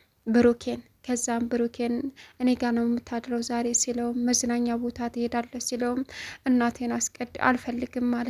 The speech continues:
"ለምን?" ሲለውም "በቃ እኔን አትወደኝም? ከኔ ጋር መሄድ አትፈልግም?" ሲለውም "እፈልጋለሁ፣ ግን ደግሞ እናቴን ማስፈቀድ አለብኝ"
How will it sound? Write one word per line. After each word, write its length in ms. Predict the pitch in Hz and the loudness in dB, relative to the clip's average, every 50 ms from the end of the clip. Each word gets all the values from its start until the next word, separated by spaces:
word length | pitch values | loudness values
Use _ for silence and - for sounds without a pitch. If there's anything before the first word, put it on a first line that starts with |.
| 233 233 | -4 0
"ለምን?" 320 | 247 240 240 262 294 294 | 0 2 2 2 0 0
ሲለውም 420 | - - - 233 240 240 247 240 247 254 - - - - - - - _ _ - _ _ _ _ _ _ _ 285 | -2 -4 -4 -2 -2 -2 -2 -2 -2 -4 -6 -12 -20 -20 -20 -20 -20 _ _ -20 _ _ _ _ _ _ _ 2
"በቃ 160 | 269 269 - 254 - | 2 2 2 -4 0
እኔን 240 | 285 262 269 269 262 | 4 6 6 8 6
አትወደኝም? 560 | 262 262 - 269 254 247 254 247 285 330 - - | 6 4 2 -2 0 0 0 0 0 0 -2 -4
ከኔ 200 | _ - 277 247 240 | _ 0 2 2 2
ጋር 160 | 240 247 233 | 2 2 2
መሄድ 180 | 240 247 226 247 | 2 2 0 0
አትፈልግም?" 560 | 233 - - - 247 247 254 262 - 381 - - _ | -2 -4 -4 -4 0 0 0 0 -2 -6 -8 -6 _
ሲለውም 480 | - - - 247 240 240 240 247 254 285 - - _ - - _ _ _ | 2 4 4 4 4 4 2 2 0 -2 -2 -6 _ -20 -20 _ _ _
"እፈልጋለሁ፣ 680 | - - 453 440 415 277 254 - 247 247 247 247 262 262 - _ _ _ | -2 4 8 8 8 8 8 4 -2 -2 -2 -4 -4 -6 -8 _ _ _
ግን 160 | 294 294 285 277 | 2 4 4 4
ደግሞ 200 | 294 294 294 302 294 | 4 4 6 6 6
እናቴን 400 | 269 254 247 240 240 - 247 233 | 6 6 4 2 0 0 0 0
ማስፈቀድ 560 | 233 240 247 - - 240 226 - - 247 247 | 0 0 -2 -4 -6 -10 -10 -8 -8 -4 -4
አለብኝ" 480 | 240 233 240 233 240 233 _ - 247 | -2 -2 -2 -2 -4 -4 _ -6 -8